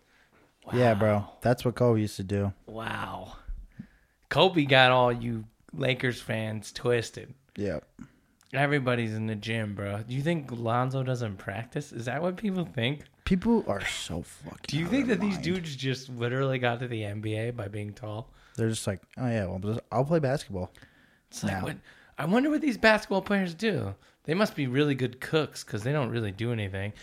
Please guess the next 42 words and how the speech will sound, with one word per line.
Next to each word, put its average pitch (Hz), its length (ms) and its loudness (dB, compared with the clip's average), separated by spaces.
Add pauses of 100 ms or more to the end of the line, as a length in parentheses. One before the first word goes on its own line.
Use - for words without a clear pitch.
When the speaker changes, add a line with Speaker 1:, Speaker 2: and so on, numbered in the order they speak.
Speaker 1:
Yeah. 113 240 0 (920)
Speaker 2:
Do 135 80 -4
you 196 160 -4
think 294 180 0
they 285 120 6
ever 226 180 2
practice, 170 500 0
Dylan? 247 360 0 (500)
Speaker 1:
I 113 140 0
would. 113 300 0 (840)
Speaker 2:
I 135 100 -2
wonder 135 200 10
Speaker 1:
No, - 60 10
Speaker 2:
how, 220 180 4
Speaker 1:
actually, 208 220 6
I 127 100 10
don't 113 180 4
think 107 180 0
they - 80 0
Speaker 2:
I 170 80 6
Speaker 1:
do. 196 60 4
Speaker 2:
wonder 254 200 6
how 190 160 4
you 170 160 2
get 135 180 2
in 113 100 0
the 107 80 -4
N 107 160 -6
B 107 80 -6
A. 107 300 -6 (240)
Just 113 280 -14
be 123 120 -4
tall, 113 580 -4 (480)
get 120 140 -4
a 110 40 -6
couple 117 280 -6
of 110 80 -6
tattoos. 120 960 -6 (1160)
Oh, 180 300 -4 (400)
you 123 120 -10
could 285 280 0
practice. - 800 2